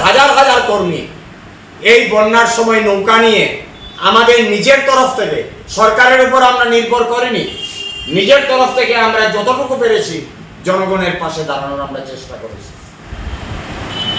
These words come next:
বন্যা যখন শুরু হয়েছে, বন্যার শুরুতে আমি নিজে, আমার সঙ্গে কংগ্রেসের অন্যান্যরা ছিলেন, জেলা উপায়ুক্তকে অফিসে পাইনি, পাবলিক হায়ার সেকেন্ডারি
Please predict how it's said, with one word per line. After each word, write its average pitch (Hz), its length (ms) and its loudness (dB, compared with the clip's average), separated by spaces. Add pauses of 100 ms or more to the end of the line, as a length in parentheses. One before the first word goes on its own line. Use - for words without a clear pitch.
(240)
বন্যা 254 300 4 (100)
যখন 262 180 6 (140)
শুরু 254 240 6
হয়েছে, 269 320 4 (880)
বন্যার 233 380 4 (100)
শুরুতে 277 300 2 (140)
আমি 247 200 2
নিজে, 226 220 4 (2750)
আমার 226 200 6 (120)
সঙ্গে 233 240 6 (100)
কংগ্রেসের 233 520 4
অন্যান্যরা 226 460 6 (100)
ছিলেন, 233 280 4 (680)
জেলা 214 220 6 (100)
উপায়ুক্তকে 240 600 4 (500)
অফিসে 262 380 2
পাইনি, 240 340 4 (380)
পাবলিক 214 380 4
হায়ার 240 240 4
সেকেন্ডারি 233 400 0